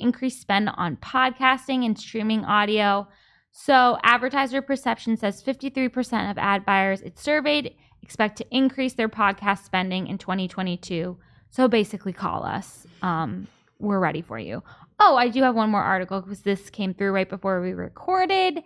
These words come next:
There is a new listing for Google Partner. So if you are a Google Partner, you're going to be in a new directory. There are ways to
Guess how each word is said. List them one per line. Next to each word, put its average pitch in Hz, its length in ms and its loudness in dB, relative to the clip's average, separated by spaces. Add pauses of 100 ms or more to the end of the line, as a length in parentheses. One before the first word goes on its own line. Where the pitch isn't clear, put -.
(400)
There 254 200 6
is 240 260 -2
a 240 160 4
new 233 440 4
listing 220 880 0
for 214 200 0
Google 226 460 0
Partner. 220 680 0
So - 280 0
if - 200 -8
you 233 280 0
are 220 160 4
a 220 40 -2
Google 214 240 -4
Partner, 202 300 -2
you're 196 220 -2
going 196 220 -2
to 190 100 -14
be 196 100 -4
in 190 80 -2
a 185 60 -2
new 180 160 -2
directory. 285 800 0 (280)
There 226 120 2
are 220 100 4
ways 190 220 -2
to 196 200 -2